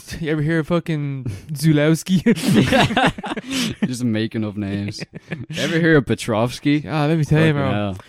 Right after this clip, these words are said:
Speaker 1: H-, hidden masterpieces among his films.
Speaker 2: <laughs>
Speaker 1: Ones that you wouldn't even know influenced Star Wars, but they do. <laughs>
Speaker 2: Yeah. Ah, no, there's, a lot of them are really good,
Speaker 1: A
Speaker 2: yeah.
Speaker 1: lot of them are the best films ever made.
Speaker 2: A lot of them are extremely good, yeah. They're just, they're, they're liked
Speaker 1: Which is
Speaker 2: for a reason.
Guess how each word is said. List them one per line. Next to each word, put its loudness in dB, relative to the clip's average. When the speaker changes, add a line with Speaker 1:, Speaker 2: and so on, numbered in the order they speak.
Speaker 1:
H-, -12
hidden -2
masterpieces 0
among 0
his -2
films. -2
Speaker 2:
<laughs> -4
Speaker 1:
Ones 2
that 2
you 4
wouldn't 6
even 2
know 2
influenced -6
Star -2
Wars, -2
but -10
they -6
do. 0
<laughs> 2
Speaker 2:
Yeah. 2
Ah, 0
no, -2
there's, -10
a -16
lot -8
of -8
them -2
are -2
really -6
good, -6
Speaker 1:
A -4
Speaker 2:
yeah. 2
Speaker 1:
lot 4
of 2
them 2
are 4
the 2
best 2
films 0
ever 0
made. 0
Speaker 2:
A 0
lot 4
of 4
them 2
are -4
extremely -6
good, -2
yeah. -2
They're -4
just, -6
they're, -2
they're -6
liked -2
Speaker 1:
Which -2
is 0
Speaker 2:
for -2
a -4
reason. -4